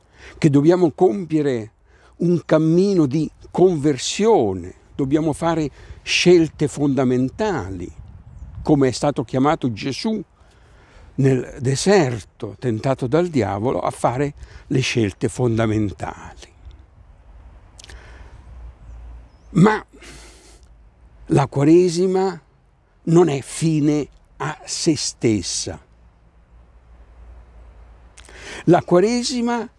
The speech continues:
è cammino verso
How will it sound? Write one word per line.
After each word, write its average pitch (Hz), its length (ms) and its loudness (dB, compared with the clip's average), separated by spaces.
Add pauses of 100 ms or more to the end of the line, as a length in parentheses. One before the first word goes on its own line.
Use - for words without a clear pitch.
(600)
è 214 320 -2 (160)
cammino 240 840 2
verso 185 720 0